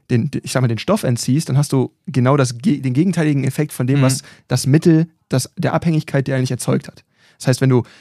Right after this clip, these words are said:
Speaker 1: beispielsweise Schmerzmittel absetzt, dann hast du danach Schmerzen, die du vorher gar nicht hattest.
Speaker 2: Mhm.
Speaker 1: Das ist eine, so, so ein gutes Beispiel dafür, für
Speaker 2: Ja.
Speaker 1: Leute, die Opiate, äh, missbrauchen und so Geschichten. Ähm, und mit, ähm,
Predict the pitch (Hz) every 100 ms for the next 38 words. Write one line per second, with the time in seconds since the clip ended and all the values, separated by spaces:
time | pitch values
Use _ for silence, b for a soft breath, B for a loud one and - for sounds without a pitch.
0 | B B 131 - 120 113 - 135 156 -
1 | 131 127 - 127 - 123 - 120 135 -
2 | 131 123 123 170 - 135 170 - 131 -
3 | 147 127 127 160 143 131 - - 110 98
4 | 107 - 120 127 123 120 120 123 120 120
5 | 117 123 123 - 113 - - 127 123 117
6 | 123 127 120 123 120 127 127 - 135 131
7 | 143 127 135 127 - B B B B -
8 | 127 131 - _ 139 135 - _ _ _
9 | _ _ _ - - 127 123 - - 120
10 | 117 113